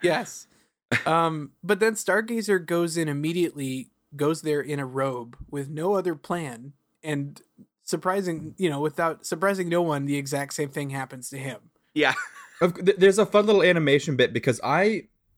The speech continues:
Speaker 3: for whatever reason, didn't immediately notice that it was Stargazer. Maybe because I was, I just didn't put two and two together right away.
Speaker 2: Oh,
Speaker 1: Yeah,
Speaker 2: okay.
Speaker 1: I
Speaker 3: The
Speaker 1: didn't
Speaker 3: show,
Speaker 1: pick it up either.
Speaker 3: the show doesn't always pretend to follow logical sequencing, so
Speaker 2: Nope.
Speaker 1: Sure.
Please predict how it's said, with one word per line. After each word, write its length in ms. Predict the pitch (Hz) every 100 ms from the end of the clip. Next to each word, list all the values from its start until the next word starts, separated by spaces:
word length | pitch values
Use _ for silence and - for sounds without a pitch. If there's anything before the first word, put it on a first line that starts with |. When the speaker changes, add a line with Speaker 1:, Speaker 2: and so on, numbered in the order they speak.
| _
Speaker 3:
for 100 | 156
whatever 320 | 147 151 143
reason, 320 | 135 143 147 127
didn't 240 | 139 147
immediately 800 | 131 120 120 127 143 123 143 143 123
notice 320 | 120 120 131
that 140 | 127
it 100 | 110
was 160 | 113 104
Stargazer. 720 | - 110 117 127 127 160 175 _ _ _ _ -
Maybe 160 | 127
because 140 | 117 135
I 80 | 110
was, 160 | 110 - -
I 100 | 123
just 200 | 123 127 - 123
didn't 180 | 123 110
put 160 | 110
two 80 | 131
and 80 | 110
two 80 | 117
together 300 | 110 110 117
right 160 | 117
away. 260 | 120 135 160 _
Speaker 2:
Oh, 180 | 98 -
Speaker 1:
Yeah, 100 | 117
Speaker 2:
okay. 100 | -
Speaker 1:
I 20 |
Speaker 3:
The 60 | - 175
Speaker 1:
didn't 100 | -
Speaker 3:
show, 160 | 123
Speaker 1:
pick 80 | 120
it 40 |
up 160 | 143 135
either. 280 | 151 143 131
Speaker 3:
the 80 | 151
show 240 | 175 165
doesn't 280 | 160 143 139
always 360 | 131 131 123
pretend 480 | - 143 131 135 127
to 80 | 113
follow 320 | - 113 113
logical 500 | 107 113 110 110 113
sequencing, 720 | 104 120 117 107 107 104 104
so 140 | - 110
Speaker 2:
Nope. 220 | 131 -
Speaker 1:
Sure. 260 | 139 117